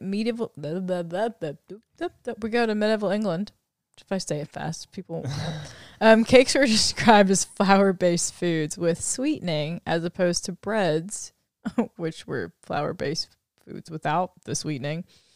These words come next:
Speaker 2: Yeah.
Speaker 1: This was fun. And this is all, you're gonna get so pissed off about this. So breads were also left upright during cooking while the cakes were flipped over multiple times, which was also the difference between them,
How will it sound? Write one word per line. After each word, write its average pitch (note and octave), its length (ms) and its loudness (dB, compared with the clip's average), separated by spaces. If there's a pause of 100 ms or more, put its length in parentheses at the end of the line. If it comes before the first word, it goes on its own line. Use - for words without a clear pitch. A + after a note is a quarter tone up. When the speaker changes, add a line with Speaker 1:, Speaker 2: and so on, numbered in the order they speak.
Speaker 2:
Yeah. G#2 300 -2 (500)
Speaker 1:
This C4 200 2
was C#4+ 200 -2
fun. F3 420 0 (400)
And G#3+ 180 0
this C4+ 200 0
is C4+ 100 0
all, G#3+ 260 6
you're G#3 120 -4
gonna F#3+ 100 0
get C#3+ 140 -2
so D#3+ 200 0
pissed D#3 280 -2
off D3 140 -4
about B2+ 180 -4
this. D#3+ 180 0 (300)
So C4 240 6
breads C4 480 2
were D#4 120 0
also G3+ 380 2
left F3+ 320 0
upright F3 540 -2
during F3 260 -4
cooking E3 560 -6
while E3 160 -2
the E3+ 80 -2
cakes - 400 -6
were F3+ 100 -2
flipped F3 300 -2
over E3 240 0
multiple E3 420 -4
times, C3+ 540 -8
which - 160 -14
was D#3+ 100 -8
also C#3 300 -4
the - 120 -10
difference - 360 -8
between - 320 -10
them, E3 240 -12